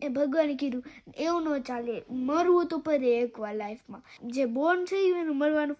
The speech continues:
final chai." એટલે પછી એને બીજી fys કરી,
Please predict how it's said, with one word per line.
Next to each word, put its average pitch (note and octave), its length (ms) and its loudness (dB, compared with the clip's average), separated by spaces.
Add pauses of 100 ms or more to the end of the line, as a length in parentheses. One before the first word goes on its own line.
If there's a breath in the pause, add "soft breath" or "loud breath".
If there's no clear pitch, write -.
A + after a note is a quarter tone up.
(120)
final C4+ 380 -2
chai." B3 140 -12
એટલે B3+ 220 -8
પછી C4+ 280 -6
એને C4 160 -4
બીજી C4+ 380 4
fys G#3 300 -12
કરી, G3 280 -10